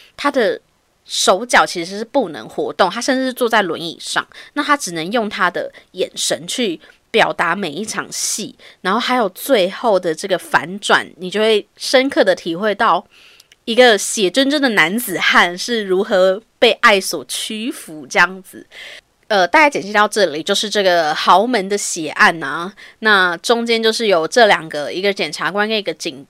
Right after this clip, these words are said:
警察，然后他们去侦办，那最后破案的时候就发现，诶，全部都爱成一团哦，就是，<laughs> 对，所以我后面呢，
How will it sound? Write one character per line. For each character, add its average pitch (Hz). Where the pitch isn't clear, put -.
警 165
察， -
然 160
后 190
他 202
们 180
去 190
侦 202
办， 240
那 233
最 254
后 254
破 233
案 208
的 160
时 160
候 170
就 196
发 190
现， 202
诶， 330
全 220
部 208
都 226
爱 262
成 175
一 180
团 147
哦， 170
就 330
是， 302
<laughs> 440
对， 214
所 269
以 262
我 226
后 320
面 294
呢， 220